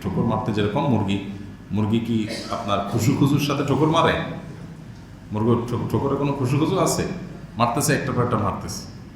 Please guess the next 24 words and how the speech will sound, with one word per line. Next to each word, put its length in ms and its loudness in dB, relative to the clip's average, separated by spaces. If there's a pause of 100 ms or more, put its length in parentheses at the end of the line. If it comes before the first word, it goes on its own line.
(180)
তো 60 -4
নামাজের 300 6
মধ্যে 260 0
নবী 120 2
সাল্লাল্লাহু 380 -2
আলাইহি 260 -4
সাল্লাম 160 -4
এটা 140 -8 (420)
নিরুৎসাহিত 540 -2
করেছেন 360 -6
এবং 480 2 (180)
তিনি 160 6
বলেছেন 320 4
সবচেয়ে 420 -4
নিকৃষ্ট 680 4 (180)
চোর 260 2
হলো 260 4
যে 100 6
নামাজে 460 10
চুরি 240 8
করে। 340 0 (260)
নামাজের 380 2
চুরি 160 0
কিভাবে 340 6